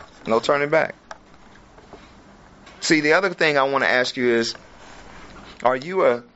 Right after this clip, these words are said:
spectator, a fan, or a follower? Do you have fans? Are you a fan, rather, uh, of men and women in this church that you love, and you're like, "Man, I," it, you're praise God for that person, you're all about it, and,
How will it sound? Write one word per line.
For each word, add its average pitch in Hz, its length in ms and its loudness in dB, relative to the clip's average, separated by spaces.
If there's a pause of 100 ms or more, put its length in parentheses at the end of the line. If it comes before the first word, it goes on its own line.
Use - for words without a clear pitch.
(100)
spectator, 131 680 0
a 101 80 -2
fan, 117 360 0
or 95 140 2
a - 40 -2
follower? 87 500 -2 (1200)
Do 117 120 2
you 165 120 2
have 170 360 0 (580)
fans? 147 720 -4 (100)
Are 127 100 0
you 147 160 2
a - 20 2
fan, 143 360 2
rather, 135 340 2 (460)
uh, 110 340 4
of 110 220 2
men 135 200 2
and 131 140 2
women 135 240 2
in 113 80 2
this 123 180 0
church 135 360 -2
that 110 200 -4
you 147 220 0
love, 143 540 2
and 107 120 -8
you're 139 140 0
like, 110 240 -2
"Man, 135 180 0
I," 127 200 2 (200)
it, 110 140 -4 (240)
you're 135 260 2
praise 180 540 -2
God 156 400 2
for 156 120 -8
that 143 200 2
person, 151 540 0
you're 156 240 2
all 156 200 4
about 147 360 2
it, 156 180 0
and, 107 220 -10